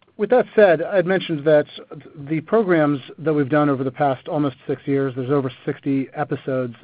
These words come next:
and they're all on our website, K H law dot com slash osha three zero three zero. And you can sort through them by topic. They're chronologically listed, and you can browse through the topics,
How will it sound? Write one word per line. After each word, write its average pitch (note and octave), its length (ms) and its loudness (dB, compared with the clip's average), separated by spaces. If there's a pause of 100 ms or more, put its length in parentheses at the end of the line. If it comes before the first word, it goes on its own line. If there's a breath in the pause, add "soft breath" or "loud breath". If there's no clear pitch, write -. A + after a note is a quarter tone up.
(360)
and C3+ 280 -4
they're C#3 160 -2
all E3 480 0
on D#3+ 200 -2
our C3 120 -4
website, B2+ 540 -6 (160)
K C#3+ 160 -6
H C3+ 280 -4
law C3+ 220 -4
dot B2 300 -6
com C3+ 460 -8 (560 soft breath)
slash C3+ 540 -2 (460)
osha C#3+ 320 -2
three C#3+ 280 -2
zero C3 300 -2
three C3 220 -6
zero. B2+ 380 -2 (480 soft breath)
And C3+ 140 -6
you C3+ 80 -4
can C3 160 -8
sort D3+ 180 0
through D3+ 180 -2
them C3+ 200 0
by C3 160 0
topic. C3+ 500 -4
They're C#3 200 -8
chronologically C3+ 640 -2
listed, C3 400 -4
and B2+ 100 -6
you B2+ 60 -8
can B2+ 140 -10
browse C3 280 -4
through C#3 120 -4
the B2 80 -10
topics, C3 400 -8